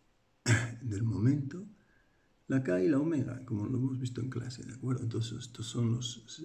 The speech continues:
eh, eh, <clears throat> los seis, mm, valores que van a aparecer a medida que la ecuación de continuidad vaya teniendo un valor,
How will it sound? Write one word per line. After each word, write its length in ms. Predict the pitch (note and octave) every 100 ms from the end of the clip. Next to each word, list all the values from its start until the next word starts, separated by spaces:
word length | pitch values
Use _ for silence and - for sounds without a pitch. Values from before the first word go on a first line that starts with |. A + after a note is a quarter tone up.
| -
eh, 440 | A2+ A2 - - - - - _ _ _ _ _
eh, 400 | B2 B2 A#2 A2+ A#2 - - - _ _ _ _ _ _ _ _ _ _ _ _ -
<clears throat> 400 | A2 F#2 G2+ A#2
los 280 | G2+ G2+
seis, 460 | - G2 G2 - -
mm, 540 | A#2 G#2 A2 - A2+ G2
valores 420 | G2 A2 C3+ -
que 100 | A2+
van 140 | G2
a 40 | G2
aparecer 540 | A2 A2 C3+ D#3+ - - - - - _ -
a 100 | A#2+
medida 340 | A#2 A#2 A2+
que 300 | A#2+ B2+ A#2+ -
la 120 | G2
ecuación 320 | - - G2+
de 80 | G2+
continuidad 720 | A#2+ A2 A2 A2 A2 - - - _ -
vaya 480 | F#2+ F#2+ G2+ - - - _ _ _ _ _
teniendo 400 | - G#2+ G#2+ A2
un 120 | G2
valor, 420 | G2 G2+ G#2 -